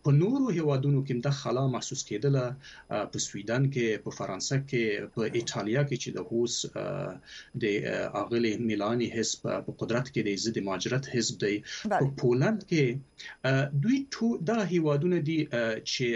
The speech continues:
Speaker 1: اه، په دوی کې، اه، اه، اه، ضد مهاجر، اه، ضد کډوالو، اه،
Speaker 2: بله.
Speaker 1: احزاب، اه، قدرت ته رسېدلي دي.
Speaker 2: بله.
Speaker 1: او د-، دوی مختلفې ګټې لري او همدغه باعث د دو شوی چې یوه، اه، منظمه او منسجمه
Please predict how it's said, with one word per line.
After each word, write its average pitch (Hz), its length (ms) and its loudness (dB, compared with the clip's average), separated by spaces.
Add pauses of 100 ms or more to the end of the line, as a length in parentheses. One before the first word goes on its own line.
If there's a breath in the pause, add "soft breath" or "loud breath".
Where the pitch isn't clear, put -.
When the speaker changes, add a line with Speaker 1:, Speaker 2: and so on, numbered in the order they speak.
(120)
Speaker 1:
اه، 104 180 -2
په - 160 -4
دوی 151 280 0
کې، 139 140 4 (120)
اه، 98 440 -6 (140)
اه، - 300 -10
اه، - 340 -10
ضد 143 640 0
مهاجر، 113 520 0
اه، 92 220 -4
ضد 120 380 -2
کډوالو، 107 720 -2
اه، 98 200 -4 (400 loud breath)
Speaker 2:
بله. - 280 2
Speaker 1:
احزاب، 113 360 -2 (100)
اه، 98 300 -2 (280)
قدرت 110 260 -2
ته - 60 0
رسېدلي 151 600 2
دي. 135 160 4
Speaker 2:
بله. 139 40 2 (320 loud breath)
Speaker 1:
او 120 100 0
د-، 135 200 -4 (240)
دوی 220 300 4
مختلفې 175 560 2
ګټې 170 240 2
لري 101 340 -2
او 113 300 -4
همدغه 175 440 0
باعث 139 560 0
د 127 80 2
دو 156 100 0
شوی 156 320 0
چې - 160 -2
یوه، 117 340 2
اه، 104 460 -2
منظمه 117 840 0
او 120 80 2
منسجمه 120 1040 2